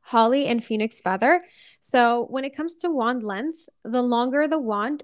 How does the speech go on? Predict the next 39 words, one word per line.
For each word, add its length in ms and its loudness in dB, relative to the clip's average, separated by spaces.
the 120 -4
bigger 340 2
the 80 2
personality 800 -2
and 120 -2
the 280 -2
more 260 4
dramatic 480 2
style 420 -2
of 120 -2
magic. 640 -2
Um, 340 6
his 240 -2
wand 380 -4
core 240 -6
is 200 -10
phoenix 440 -8
feather. 420 -2
So 180 -6
phoenix 400 -4
feathers 480 2
are 220 0
capable 480 -2
of 160 -4
the 80 -4
greatest 480 -6
range 220 -2
of 140 0
magic, 600 -2
and 300 2
they 60 0
can 160 -2
also 300 -2
act 300 -4
on 100 -6
their 220 -6
own 100 -8
accord. 560 -4
And 420 6